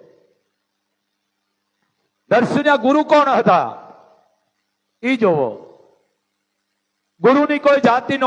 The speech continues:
હોય. આપો ગીગો, આપા દાના, આપા રતા, વિહામણ,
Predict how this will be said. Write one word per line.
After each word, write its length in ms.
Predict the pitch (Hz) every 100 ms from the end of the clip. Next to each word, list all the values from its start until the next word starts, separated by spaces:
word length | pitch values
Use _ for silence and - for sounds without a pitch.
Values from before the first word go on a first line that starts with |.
| 226
હોય. 320 | 202 143 107 - - - _ _ _ _ _ _ _ _ _ _ _ _ _ _ _ _ _ _ _
આપો 240 | 214 247 269
ગીગો, 320 | 214 247 254 202 160 - - _ _ _ _ _ _ _
આપા 240 | 214 262 254
દાના, 340 | 220 233 240
આપા 240 | 226 226 233
રતા, 340 | 208 214 226 196
વિહામણ, 600 | 175 208 226 220 190